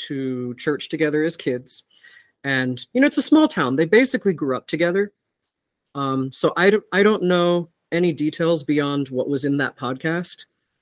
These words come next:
Um, but I know I've got screenshots right here making it really clear that Gary Fox is a self-loathing queer man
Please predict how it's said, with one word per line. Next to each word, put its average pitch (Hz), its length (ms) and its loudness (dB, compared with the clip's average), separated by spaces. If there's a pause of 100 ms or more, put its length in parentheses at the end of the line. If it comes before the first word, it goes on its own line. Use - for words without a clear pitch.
Um, 123 480 -2 (600)
but 143 120 2
I 165 100 8
know 190 160 8
I've 214 180 6
got 208 180 6
screenshots 196 680 2
right 185 200 2
here 196 200 6
making 160 320 2
it - 100 -2
really 175 300 2
clear 180 380 2
that 131 420 -4
Gary 190 280 2
Fox 180 560 -2 (120)
is 143 440 -2
a 113 140 -6
self-loathing 185 800 0
queer 190 240 2
man 135 320 0